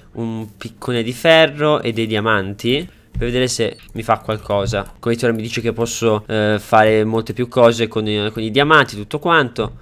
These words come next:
E infatti ho sbloccato en-, enchant an item, shiny gear, che vuol dire l'armatura di diamante. Mamma mia, è costosetta, eh, sto advancement. Per ora c'ho anche questo. Poi se prendo una cosa in-,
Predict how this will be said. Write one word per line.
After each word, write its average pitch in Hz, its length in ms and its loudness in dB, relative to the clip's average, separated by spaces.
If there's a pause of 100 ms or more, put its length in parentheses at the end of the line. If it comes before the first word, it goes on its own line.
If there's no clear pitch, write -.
E 127 80 0
infatti 127 260 -2
ho 123 40 -4
sbloccato 107 600 2
en-, 113 180 -4
enchant 110 460 -4
an 147 80 0 (140)
item, 151 520 2 (220)
shiny 120 520 4
gear, 110 680 0
che - 100 -6
vuol 120 140 0
dire 123 160 2
l'armatura 117 1000 2
di 107 140 -8
diamante. 107 520 -2
Mamma 110 140 -6
mia, 107 220 -2
è 107 100 -4
costosetta, 113 720 0
eh, 117 60 2
sto - 160 -8
advancement. 104 640 -4
Per 110 100 -6
ora 110 160 0
c'ho 113 160 -4
anche 110 220 -2
questo. 123 440 2 (160)
Poi 107 160 -2
se - 140 -8
prendo 127 260 0
una 127 120 2
cosa 123 400 2
in-, 123 240 -4